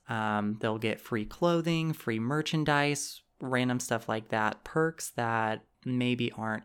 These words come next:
advertised, but students definitely get a lot of those maybe under the table perks that not a lot of people hear about.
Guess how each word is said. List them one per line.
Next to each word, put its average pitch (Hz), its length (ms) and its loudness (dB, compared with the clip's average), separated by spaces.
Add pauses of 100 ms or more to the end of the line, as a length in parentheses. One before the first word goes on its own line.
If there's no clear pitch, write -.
advertised, 185 920 0
but 113 380 4
students 123 500 0
definitely 110 840 0
get 107 680 -2
a 117 120 0
lot 107 500 2
of 110 560 2
those 107 720 2
maybe 214 440 0
under 147 240 2
the 135 100 -2
table 123 340 0
perks 117 400 -2
that 107 240 0
not 113 220 2
a 107 40 0
lot 107 160 2
of 107 120 -4
people 113 240 -2
hear 107 240 0
about. 92 400 -4